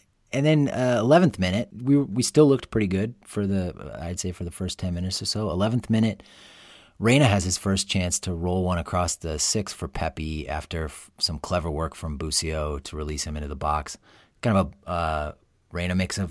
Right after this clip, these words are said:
clever run. Busio spots him and plays a, a nice outside of the boot pass to spring him, and Reyna's making a, a run on the opposite post.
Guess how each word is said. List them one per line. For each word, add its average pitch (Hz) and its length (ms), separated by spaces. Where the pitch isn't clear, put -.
clever 92 320
run. 95 480
Busio 87 460
spots 85 400
him 85 140
and 85 180
plays 82 320
a, 80 240
a 80 60
nice 78 240
outside 82 300
of 78 60
the 76 80
boot 76 220
pass 80 400
to - 100
spring 110 360
him, 104 280
and 90 580
Reyna's 92 360
making 87 320
a, 82 160
a 85 140
run 90 200
on 82 120
the 78 180
opposite 95 420
post. 90 460